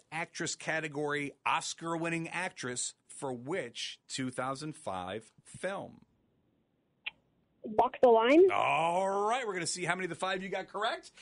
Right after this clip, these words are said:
Speaker 1: and we're gonna see if you can trump Tui next.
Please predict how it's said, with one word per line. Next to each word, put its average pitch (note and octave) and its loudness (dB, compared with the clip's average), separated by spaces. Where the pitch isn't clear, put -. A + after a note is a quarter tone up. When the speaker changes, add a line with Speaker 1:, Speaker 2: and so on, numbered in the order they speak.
Speaker 1:
and B2+ -2
we're B2+ -4
gonna C3 -4
see D3 -4
if B2+ -8
you C#3 -4
can C#3 -8
trump D3+ -6
Tui F3+ -4
next. A3 -6